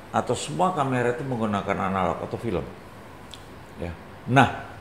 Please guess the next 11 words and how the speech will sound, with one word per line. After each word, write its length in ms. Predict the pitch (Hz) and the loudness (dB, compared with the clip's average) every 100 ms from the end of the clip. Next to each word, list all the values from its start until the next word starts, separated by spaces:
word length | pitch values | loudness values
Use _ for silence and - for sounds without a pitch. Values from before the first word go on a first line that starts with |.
| - 123 | 4 8
pada 240 | 127 135 | 10 10
saat 320 | - 202 214 | 10 8 8
menggunakan 800 | 175 151 143 139 135 131 127 127 | 8 6 8 8 6 8 6 4
film, 480 | - 208 233 147 73 87 - - - - - - - - | 2 6 8 8 6 -6 -10 -14 -14 -14 -14 -14 -12 8
jelas 400 | 127 165 202 - | 12 12 12 8
format 640 | - 160 156 160 160 - | 10 12 12 12 10 10
film 320 | 160 165 165 | 12 12 12
itu 480 | 175 170 220 214 - - | 6 6 10 10 8 8
ada 560 | 151 143 143 139 - - - - | 10 12 12 12 8 -6 -10 6
berbagai 1800 | 127 131 123 123 110 101 - - - - - - - - 120 135 120 131 | 10 10 10 6 4 -2 -10 -14 -16 -16 -16 -16 -12 2 12 12 12 10
size. 640 | 120 - 117 104 - - | 8 8 8 8 4 -8